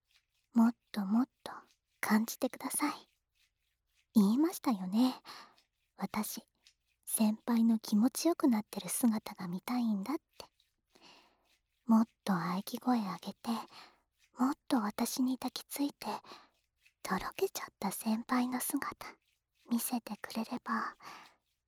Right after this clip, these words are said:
私、先輩のことどんどん好きになって、この手こきが終わる頃には、先輩大好きっ子になりますから。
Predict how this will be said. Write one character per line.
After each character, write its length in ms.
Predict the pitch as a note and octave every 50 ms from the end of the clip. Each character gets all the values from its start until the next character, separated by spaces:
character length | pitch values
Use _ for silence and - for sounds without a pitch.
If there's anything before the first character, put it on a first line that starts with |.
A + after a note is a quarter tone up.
| _ _ _ _
私、 560 | - - - - G#3 G3 - - - A#3+ - - - - - - - _ _ _ _
先 380 | - - - A#3+ A#3 A3+ A#3 -
輩 200 | - B3 A#3+ A#3
の 160 | A#3 A#3 A3+ A3+
こ 160 | - - -
と 160 | - A#3 A3 -
ど 140 | - - A#3+ C4+ E4
ん 100 | F#4+ G#4
ど 100 | F#4+ D4
ん 100 | A#3+ A3+
好 60 | - - -
き 100 | - B3+
に 160 | A#3+ A#3 - -
な 120 | - -
っ 40 | - _ _ -
て、 80 | - - - - - _ _ _ _ _ _ _ _ _ _ _ _ _ _
こ 180 | - - F#3+ F#3+
の 160 | F#3+ G3+ G#3+
手 140 | - - A#3
こ 120 | - - - -
き 120 | - -
が 220 | A#3 A#3 A#3 A#3 A3+
終 60 | A3+
わ 100 | A#3 A#3
る 120 | A#3 B3
頃 260 | - - C4 B3+ C4 A#3+
に 180 | G#3+ G3 F#3+
は、 260 | G3 G3 G3+ - - - - - - - - - _ _ _ _ _ _
先 360 | - - - G3+ G3 G3 G3+ - -
輩 220 | - G#3+ G#3+ G#3 -
大 200 | - - F#3 G3
好 80 | - - -
き 100 | - -
っ 100 | - - _
子 120 | - G#4
に 100 | F4+ B3+ G3+
な 100 | F#3 F#3
り 120 | G3 G3+
ま 100 | G3 -
す 120 | - -
か 100 | - -
ら。 80 | - -